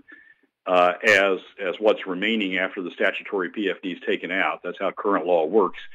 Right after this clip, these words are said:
six hundred million dollars from, uh, the, uh, the P O M V that, that goes to government. And then the governor threw in another four hundred million dollars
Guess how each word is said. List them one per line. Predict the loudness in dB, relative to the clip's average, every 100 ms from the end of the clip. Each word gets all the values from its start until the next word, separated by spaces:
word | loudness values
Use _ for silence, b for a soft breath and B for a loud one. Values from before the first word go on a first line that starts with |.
| B B B B B B 2
six | 4
hundred | 4 2
million | 4 2 6
dollars | 6 6 4 0 -2
from, | 2 4 2 -2 -12 -14
uh, | -4 0 0
the, | -2 -4 -2 -2
uh, | -2 -4 -10
the | -6
P | 2 4
O | 4
M | 2
V | 2 2
that, | 2 -2 _
that | -6 -4
goes | 0 0 0
to |
government. | 2 4 4 0 -4 -10 b b b b b b
And | 2
then | 4
the | 6
governor | 6 4 4 -2
threw | -2 -2
in | -2
another | -2 -2 -2
four | 0 0
hundred | 0 -4
million | -4 -4 0
dollars | 0 0 0